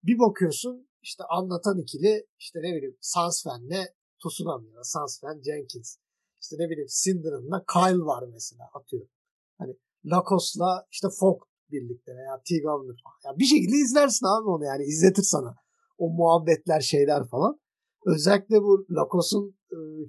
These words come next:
casting performansı iyice artıyor. Onun yanına gelecek kişi de eğlenceli biri olursa onlar da bayağı bir geyik çevirir. E, bu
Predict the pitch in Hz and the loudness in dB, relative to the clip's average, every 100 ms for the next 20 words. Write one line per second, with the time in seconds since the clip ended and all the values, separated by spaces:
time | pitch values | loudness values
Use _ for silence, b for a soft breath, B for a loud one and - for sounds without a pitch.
0 | - 156 - 175 - 165 160 175 180 180 | -4 -2 0 -2 0 0 0 0 0 0
1 | 190 165 175 254 147 143 127 - 151 - | -2 -4 -2 -2 0 -2 -2 -2 -2 -4
2 | _ _ _ _ _ 156 160 185 185 180 | _ _ _ _ _ -4 0 4 4 6
3 | 196 175 175 175 196 196 - 214 196 165 | 4 6 6 6 4 2 0 2 2 4
4 | 170 175 180 190 185 190 196 208 - 220 | 2 2 2 2 2 4 4 2 2 2
5 | 202 - 170 156 160 185 175 147 151 143 | 2 -2 -8 -4 2 4 4 4 4 4
6 | 135 135 131 127 120 139 123 151 247 _ | 0 -2 -2 -2 0 2 2 0 -4 _
7 | _ _ _ _ _ _ 170 143 139 139 | _ _ _ _ _ _ -6 -4 -6 -10
8 | 165 160 180 202 | -4 4 6 6